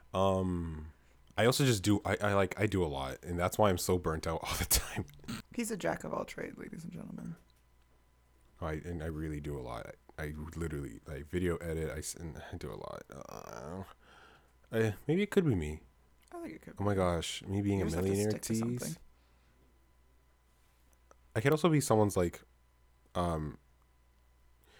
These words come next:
Speaker 1: you know how someone's, like, a trophy wife or a trophy husband? You know when you have, like, a trophy
Speaker 2: <laughs>
Speaker 1: millionaire? Like,
Speaker 2: Sorry.
Speaker 1: someone who's r-,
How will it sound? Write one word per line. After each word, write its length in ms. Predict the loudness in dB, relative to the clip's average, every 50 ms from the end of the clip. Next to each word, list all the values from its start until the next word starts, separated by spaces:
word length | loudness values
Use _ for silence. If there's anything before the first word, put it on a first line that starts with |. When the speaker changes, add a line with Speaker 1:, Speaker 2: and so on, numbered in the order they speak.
| -20 -20 -14 _
Speaker 1:
you 100 | 0 2
know 120 | 4 4 6
how 120 | 4 4
someone's, 300 | 2 4 2 4 4 4
like, 140 | 4 4 2
a 40 | 2
trophy 340 | 2 2 2 2 2 2 4
wife 220 | 4 4 4 2
or 60 | -2
a 40 | -2
trophy 440 | -2 -2 -4 -4 -4 -2 -2 -2 0
husband? 400 | 0 0 -2 0 0 2 2 4
You 60 | 4
know 120 | 6 6
when 260 | 6 6 4 2 0 -2 -6
you 100 | -4 -2
have, 180 | -2 0 2
like, 120 | 2 2 2
a 80 | 0
trophy 380 | 0 0 0 0 0 2 2 0
Speaker 2:
<laughs> 20 |
Speaker 1:
millionaire? 540 | 0 0 -2 0 0 2 2 4 4 2 2 -2 -8 -18 -16 -16 -16 -16 _ -20 -20 -20 _ _ _ _ _ _ _ _ _ _ _ 0
Like, 200 | 2 4 4 4
Speaker 2:
Sorry. 40 | 6 6
Speaker 1:
someone 180 | 8 8 8 6
who's 160 | 6 4
r-, 60 | 2